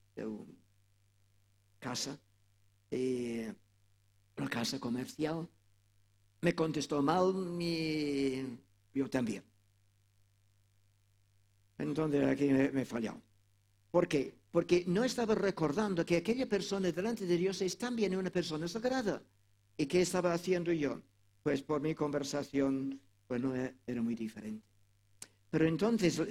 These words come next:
la idea es que el Señor dice, "Bienaventurado la persona que tiene convicciones diferentes, que tiene hábitos diferentes y tiene conversaciones diferentes."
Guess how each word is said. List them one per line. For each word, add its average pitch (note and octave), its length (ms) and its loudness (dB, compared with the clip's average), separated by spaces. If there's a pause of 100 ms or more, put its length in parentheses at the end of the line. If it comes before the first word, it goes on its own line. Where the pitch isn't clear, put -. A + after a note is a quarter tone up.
(100)
la C#3+ 200 4
idea D#3 360 6
es E3+ 280 2
que D3 220 0 (260)
el C#3+ 140 4
Señor F#3 260 0
dice, E3+ 360 2 (240)
"Bienaventurado G#3 1000 4 (200)
la D#3 160 0
persona F#3+ 580 0
que D#3 280 0 (300)
tiene F#3+ 280 4
convicciones D#3+ 680 2
diferentes, F#3 760 0 (280)
que C#3+ 180 0
tiene D#3+ 320 2
hábitos F3 500 2
diferentes D#3+ 600 0
y E3+ 100 2
tiene D#3+ 380 0 (220)
conversaciones C#3+ 840 2
diferentes." A2 500 -4